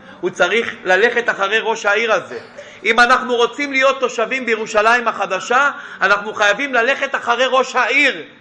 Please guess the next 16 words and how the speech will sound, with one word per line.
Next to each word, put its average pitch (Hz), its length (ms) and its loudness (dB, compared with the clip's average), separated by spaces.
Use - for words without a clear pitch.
רק 254 340 2
על 262 120 0
ידי 247 180 0
הדרכה 220 460 -2
שלו 226 260 -2
נגיע 185 340 -2
לשם. 156 320 -6
שימו 247 280 2
לב, 214 220 4
מתי 226 360 2
שש 226 260 2
עשרה, 143 340 -6
עשרים 202 320 -2
וארבע, 185 340 2
עשרים 180 320 -6
ושש. 151 540 -6